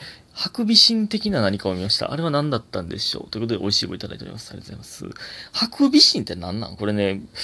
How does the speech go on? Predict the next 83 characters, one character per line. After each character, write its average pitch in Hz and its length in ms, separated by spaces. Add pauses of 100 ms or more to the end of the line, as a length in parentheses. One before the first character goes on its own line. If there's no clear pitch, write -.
(200)
見 220 100
た 339 100
こ 320 80
と 294 100
な 113 120
い 95 40
ん 90 40
や 87 80
け - 80
ど。 - 220 (1160)
で、 143 80
調 285 260
べ 233 80
た 95 100
ら、 87 60
ま 92 80
あ、 - 60
イ 165 100
タ 254 140
チ 294 180
っ 262 60 (220)
ぽ 349 140
い 139 80
や 95 120
つ - 360 (720)
で 110 100
す 101 120
ね。 156 200 (240)
細 285 340
い 117 260 (140)
タ 117 120
ヌ 110 120
キ 101 100
み 90 80
た - 100
い - 60
な。 - 140 (760)
あ 294 140
れ、 370 400 (320)
イ 269 120
タ 453 140
チ - 220
み、 143 160
あ 262 120
れ、 370 320 (1200)
じ 180 80
ゃ - 20
あ 175 40
僕 247 120
が 311 60
今 277 180
ま 302 80
で 170 80
見 156 100
た 139 80
イ 127 120
タ 247 160
チ - 220
は、 90 420
ハ - 180
ク 254 160
ビ 285 100
シ 226 160
ン 123 40
や 107 80
っ 104 40
た 107 100
可 117 120
能 117 80
性 120 80
も 82 100
あ 98 40
る 117 60
っ - 20
て - 80
こ - 60
と - 80
な - 140
ん - 20
で - 120
す - 60
か 87 80
ね。 87 200